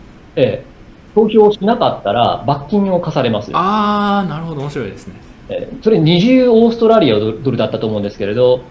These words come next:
Speaker 1: 千七八百円ぐらい
Speaker 2: はいはいはいはい。
Speaker 1: 罰金取られるんです。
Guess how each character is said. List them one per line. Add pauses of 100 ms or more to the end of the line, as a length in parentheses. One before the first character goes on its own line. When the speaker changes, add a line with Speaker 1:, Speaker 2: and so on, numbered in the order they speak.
(360)
Speaker 1:
千
七
八
百
円
ぐ
ら
い
Speaker 2:
は
い
は
い
は
い
は
い。 (420)
Speaker 1:
罰
金
取
ら
れ
る
ん
で
す。